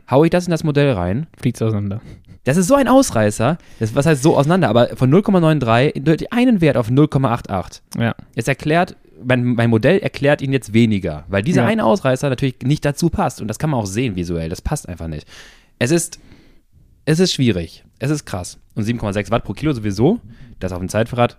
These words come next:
Speaker 1: sowieso.
Speaker 2: Das am Ende von der Tour de France sowieso.
Speaker 1: Nach einem Zeitfahren, nach einer zwanzig Minuten Vorbelastung, wo er schon echt am Horn gezogen hat, sowieso. Und dann war es, glaub ich, auch nicht am Ende die siebzehn Fahrräder, die sie oben auf dem Teamauto hatten.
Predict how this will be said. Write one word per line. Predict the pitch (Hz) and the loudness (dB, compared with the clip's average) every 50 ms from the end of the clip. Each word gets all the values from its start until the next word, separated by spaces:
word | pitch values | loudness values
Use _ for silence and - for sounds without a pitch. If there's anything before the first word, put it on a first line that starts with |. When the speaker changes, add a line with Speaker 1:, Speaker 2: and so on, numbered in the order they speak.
| _ _ | _ _
Speaker 1:
sowieso. | - 87 110 143 170 208 202 170 175 190 226 269 254 - - - - - - - - - - - - - - - - - - - - | -2 0 0 2 2 2 0 2 0 0 0 0 -2 -2 -4 -4 -4 -6 -12 -16 -20 -20 -20 -20 -20 -20 -20 -20 -20 -20 -20 0 2
Speaker 2:
Das | 123 127 - - | 2 2 2 0
am | 143 139 127 | -2 -2 0
Ende | 110 135 131 131 131 120 | 2 4 6 6 6 4
von | - 127 120 117 | 4 4 6 6
der | 113 117 110 | 6 4 4
Tour | - - 123 113 | 4 2 4 4
de | 113 110 | 4 2
France | - - 123 120 135 180 196 - - - - - - _ _ | 2 2 4 4 4 4 2 0 -6 -18 -20 -20 -20 _ _
sowieso. | - 110 120 - 127 131 156 180 175 175 185 196 214 247 269 - | -14 -12 -4 0 2 4 6 6 6 6 6 6 6 4 2 0
Speaker 1:
Nach | 95 104 123 151 170 | -2 -2 -2 -2 0
einem | 175 165 151 143 | 0 -2 -2 0
Zeitfahren, | - 151 147 165 170 - - 165 156 156 143 - 139 | 0 0 0 0 0 -2 -2 -2 -2 -2 -4 -2 -2
nach | 143 139 | 0 0
einer | 139 143 139 135 | 2 0 -2 0
zwanzig | - 156 160 156 151 | 0 -2 -2 -2 0
Minuten | 151 151 147 - 127 | 0 0 -2 -2 -2
Vorbelastung, | - 135 151 156 165 160 156 156 - 151 135 | 0 -2 0 0 0 -2 -2 -4 -4 -4 -2
wo | 135 | -2
er | 131 | -2
schon | - - 131 - | -2 -4 -8 -8
echt | - 170 - - | -8 -10 -6 -6
am | 165 165 165 160 147 | -4 -4 -4 -4 -4
Horn | 151 156 165 160 | -2 -2 -2 -2
gezogen | 135 113 - - 104 104 104 107 | -4 -4 -4 -4 -4 -2 -2 -2
hat, | 120 147 - - - - _ _ _ _ _ | -4 -4 -4 -8 -20 -20 _ _ _ _ _
sowieso. | - 123 147 156 175 170 165 175 185 202 214 - _ _ _ _ _ _ _ _ _ _ | -2 -2 0 2 2 0 2 0 -2 -2 -4 -8 _ _ _ _ _ _ _ _ _ _
Und | - 113 | -4 -2
dann | 107 123 127 123 117 107 | 0 0 0 0 -2 -2
war | 123 131 143 | 0 -2 -2
es, | 143 - | -2 0
glaub | 135 139 135 | 0 0 0
ich, | 135 - | 2 0
auch | 131 120 | 0 0
nicht | 131 151 156 | 0 0 0
am | 156 143 - | 0 0 0
Ende | 131 143 139 139 | 0 0 0 0
die | 131 131 131 | 0 -2 -2
siebzehn | 120 131 131 - - 127 123 | -2 -2 -4 -2 -4 -4 -4
Fahrräder, | - 131 120 110 101 92 90 | -2 -4 -2 0 0 0 0
die | 92 | -2
sie | 90 98 | -4 -4
oben | 92 95 92 92 | -4 -2 -2 -2
auf | 87 - | -4 -4
dem | 95 90 | -6 -8
Teamauto | - 98 95 87 87 87 - 92 | -6 -6 -4 -4 -4 -4 -4 -6
hatten. | 98 - - 120 160 180 | -6 -6 -4 -6 -6 -6